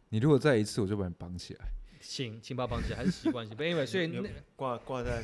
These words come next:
Speaker 3: 挂在脖子上。
Speaker 2: <laughs> 可以，可以考虑一下，可以考虑一下。
Speaker 1: 哦，因为他一直在离麦很远。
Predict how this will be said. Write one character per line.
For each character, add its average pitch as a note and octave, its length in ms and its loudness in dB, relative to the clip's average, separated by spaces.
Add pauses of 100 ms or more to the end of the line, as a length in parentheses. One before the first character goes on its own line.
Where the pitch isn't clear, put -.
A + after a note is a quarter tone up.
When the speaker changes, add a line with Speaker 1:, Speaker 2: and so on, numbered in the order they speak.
Speaker 3:
挂 C3 120 -4
在 B2 80 -2
脖 G2 220 -6
子 G2 80 -12
上。 G2+ 220 -6
Speaker 2:
<laughs> - 80 -12
可 D#3 80 4
以， - 20 4
可 - 160 -2
以 D#3 60 2
考 A#2+ 160 -2
虑 A#2 200 -8
一 A2+ 60 -12
下， A2 140 -12
可 A2+ 80 -12
以 - 20 -14
考 G#2+ 100 -16
虑 G2+ 60 -14
一 C#3+ 200 -16
下。 - 80 -20
Speaker 1:
哦， F#2 140 0
因 A#2+ 120 8
为 C3 80 8
他 B2 200 2
一 C3 100 6
直 A2+ 120 0
在 A2+ 120 8
离 G2 180 2
麦 G2+ 260 4
很 F#2 180 0
远。 F#2 220 0